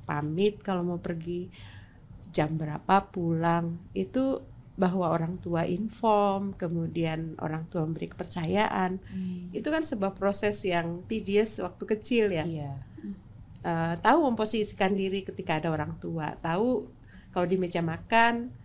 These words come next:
Speaker 1: kita tunggu orang tua makan dulu, kita tunggu
Speaker 2: Ah.
Speaker 1: orang tua ngambil dulu.
Speaker 2: Ada tata krama
Speaker 1: Ada
Speaker 2: ya.
Speaker 1: tata krama. Itu kan menahan diri.
Speaker 2: Iya.
Speaker 1: Apa, kemudian,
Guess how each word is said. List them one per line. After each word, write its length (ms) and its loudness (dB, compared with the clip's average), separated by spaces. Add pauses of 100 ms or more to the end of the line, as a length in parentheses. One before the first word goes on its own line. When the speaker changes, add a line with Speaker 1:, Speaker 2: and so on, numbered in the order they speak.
(160)
Speaker 1:
kita 240 -6
tunggu 300 -2
orang 260 -2
tua 200 -6
makan 340 -6
dulu, 500 -4
kita 280 -6
tunggu 200 -2
Speaker 2:
Ah. 80 0
Speaker 1:
orang 140 -2
tua 160 -2
ngambil 340 2
dulu. 140 -4
Speaker 2:
Ada 180 -2
tata 240 -2
krama 440 0
Speaker 1:
Ada 100 2
Speaker 2:
ya. 140 0
Speaker 1:
tata 200 -2
krama. 440 -4
Itu 180 -8
kan 220 4
menahan 380 2
diri. 600 -2
Speaker 2:
Iya. 220 -6 (720)
Speaker 1:
Apa, 560 2 (360)
kemudian, 1000 -2